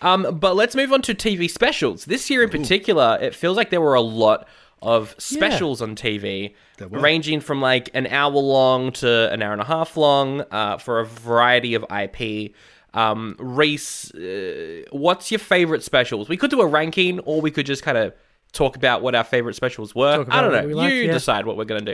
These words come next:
Speaker 3: Uh, well, <laughs> the, this is what I'll do, because there were three Doctor Who specials.
Speaker 2: There were.
Speaker 3: I'll just mention my favorite, which was probably unfairly The Power of the Doctor,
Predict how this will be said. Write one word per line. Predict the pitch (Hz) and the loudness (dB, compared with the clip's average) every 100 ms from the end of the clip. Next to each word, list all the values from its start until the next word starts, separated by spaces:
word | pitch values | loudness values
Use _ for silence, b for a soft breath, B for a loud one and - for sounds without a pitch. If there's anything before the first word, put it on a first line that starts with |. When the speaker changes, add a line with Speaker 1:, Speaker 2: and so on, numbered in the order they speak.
| - | -4
Speaker 3:
Uh, | 190 196 202 202 | 0 2 2 0
well, | 185 233 220 190 | 0 2 2 0
<laughs> | |
the, | 170 - - - 156 _ b b b - 170 | -2 -4 -12 -8 -8 _ b b b -16 -6
this | 196 262 | -4 0
is | |
what | 233 | 2
I'll | 170 160 | 4 4
do, | 135 131 120 | 2 -2 -4
because | 127 147 | -4 -2
there | 143 143 | 0 0
were | |
three | 139 - 202 208 190 | -2 -4 -2 0 0
Doctor | 175 - 135 | -2 -2 -2
Who | 135 | -2
specials. | 120 - 101 117 131 - _ _ - | -4 -8 -14 -14 -16 -18 _ _ -4
Speaker 2:
There | 147 | -4
were. | 78 _ _ _ _ _ _ | -4 _ _ _ _ _ _
Speaker 3:
I'll | 147 151 | -4 -2
just | 147 | -2
mention | 151 139 131 | -2 -2 -2
my | 123 | -4
favorite, | 117 147 127 113 131 - - | -4 -2 -2 -2 -6 -8 -14
which | 135 - | -14 -8
was | 127 123 - - _ _ _ _ - | -8 -6 -10 -14 _ _ _ _ 0
probably | 180 156 139 | 2 4 4
unfairly | 127 120 - - 143 135 120 117 143 160 | 2 0 -2 2 2 2 0 -4 -8 -10
The | 123 131 120 113 - | -8 -6 -6 -8 -12
Power | 135 127 131 131 | -8 -6 -6 -6
of | 123 | -8
the | 135 | -8
Doctor, | 139 - 170 | -8 -8 -10